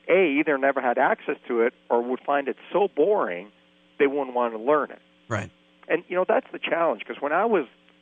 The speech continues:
Speaker 1: that age, I never wanted to be a business guy. I didn't understand anything about business. I found it boring. I didn't want to go into it. And I think that's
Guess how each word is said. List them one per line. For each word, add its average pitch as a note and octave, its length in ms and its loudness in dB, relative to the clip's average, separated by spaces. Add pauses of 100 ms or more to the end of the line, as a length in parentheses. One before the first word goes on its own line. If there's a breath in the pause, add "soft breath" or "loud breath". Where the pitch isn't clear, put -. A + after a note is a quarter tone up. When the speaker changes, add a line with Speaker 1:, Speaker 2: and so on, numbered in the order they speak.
(160)
Speaker 1:
that C3 260 0
age, C3+ 540 -4 (480 soft breath)
I A2+ 160 2
never G#2+ 300 -2
wanted F2+ 220 -4
to D#2+ 40 -10
be E2 120 -8
a F2 60 -10
business - 400 -18
guy. - 180 -12 (200)
I C#3+ 100 4
didn't A#2+ 400 -2
understand B2 500 -4
anything B2+ 280 -4
about A#2 260 -4
business. B2 420 -8 (160)
I F#2 60 -8
found F2+ 260 -8
it - 140 -16
boring. C#3 580 2 (760 soft breath)
I C3 100 4
didn't C3+ 160 0
want A#2+ 160 -2
to G#2+ 40 -4
go G#2+ 220 -2
into G2+ 300 -10
it. - 120 -16 (540 soft breath)
And B2+ 140 2
I E3 40 2
think B3 200 -2
that's D#3 140 2